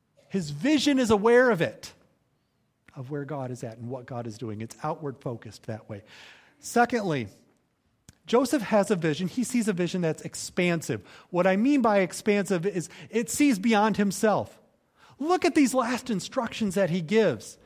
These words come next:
He says, "You know what? God is gonna keep his promise, his promise about this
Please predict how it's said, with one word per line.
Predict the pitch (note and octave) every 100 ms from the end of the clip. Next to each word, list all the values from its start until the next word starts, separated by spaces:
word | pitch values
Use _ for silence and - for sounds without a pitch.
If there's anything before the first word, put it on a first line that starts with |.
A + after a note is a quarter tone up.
| _ _ _ _ _
He | A#3
says, | - D#4 D4+ A#3+ - -
"You | G3
know | G#3+ A3
what? | A3+ D4+ D#4 - _ _ D#3+
God | C4+ D#4 F4+
is | E4
gonna | - D#4+ D#4
keep | - D#4+
his | D#4+ B3+
promise, | - - D#4 D4+ D#4 D4 F#3 -
his | C4 A3
promise | - D4 D4+ E4 D#4
about | C#4+ B3+ C4
this | C4+ B3